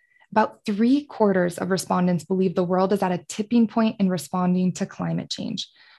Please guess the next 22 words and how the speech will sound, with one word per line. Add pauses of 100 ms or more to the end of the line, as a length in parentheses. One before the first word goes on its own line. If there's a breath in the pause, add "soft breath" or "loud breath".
but
less
than
half
are
optimistic
that
efforts
to
protect
the
planet (160)
will
be
successful. (1300 soft breath)
They,
referring
to
Gen
Z
and
millennials,